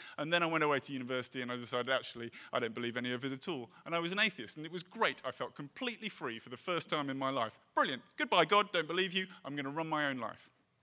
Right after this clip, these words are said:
Fast forward ten years or so, and I found myself wandering into a church, a proper one this time, thankfully. And I remember saying to God as I walked in,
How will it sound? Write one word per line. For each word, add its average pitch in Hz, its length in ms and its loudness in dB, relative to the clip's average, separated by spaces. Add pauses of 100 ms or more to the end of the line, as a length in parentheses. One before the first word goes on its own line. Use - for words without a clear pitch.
(3250)
Fast 190 280 6
forward 165 260 4 (180)
ten 160 240 2
years 147 220 6
or 131 100 0
so, 123 280 0 (1400)
and 151 100 2
I 160 80 6
found 196 340 4
myself 139 640 0 (140)
wandering 165 460 4
into 135 640 2
a 120 480 2
church, 113 680 2 (440)
a 139 80 -2
proper 160 260 2
one 123 180 2
this 120 160 -4
time, 113 320 -6 (160)
thankfully. 110 520 -6 (2250)
And 147 120 4
I 151 80 10
remember 170 320 6
saying 160 260 2
to 147 100 -8
God 123 200 0
as 117 100 -6
I 127 80 0
walked 127 340 -8
in, 107 240 -8